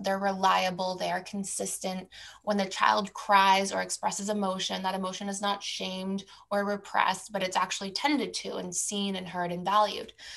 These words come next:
And so because this child's natural responses and the natural way that they're navigating the world basically is positively reinforced and their needs are met, they learn at a deep level that I am worthy because just me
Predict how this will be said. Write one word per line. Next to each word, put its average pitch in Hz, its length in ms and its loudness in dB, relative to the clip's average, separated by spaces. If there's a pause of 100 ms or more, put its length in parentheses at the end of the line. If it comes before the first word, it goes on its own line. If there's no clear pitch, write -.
(420)
And 226 120 2
so 240 120 4
because 214 880 6
this 196 220 -4
child's 214 420 4
natural 202 560 0
responses 202 840 -2
and 190 120 -4
the 185 80 -4
natural 190 500 0
way 185 140 2
that 180 140 -6
they're 185 120 -4
navigating 180 640 -2
the 180 100 -8
world 240 580 -2 (920)
basically 220 480 4
is 196 160 2
positively 190 680 -2
reinforced 180 840 -4
and 196 100 -2
their 190 120 -2
needs 185 260 -6
are 190 120 -6
met, 180 320 0 (560)
they 233 240 4
learn 220 400 4
at 196 100 -4
a 196 60 -2
deep 190 300 -6
level 180 540 -2
that - 200 -2
I 196 180 4
am 185 260 0
worthy 226 640 0
because 190 460 -2
just 240 400 -2
me 220 300 2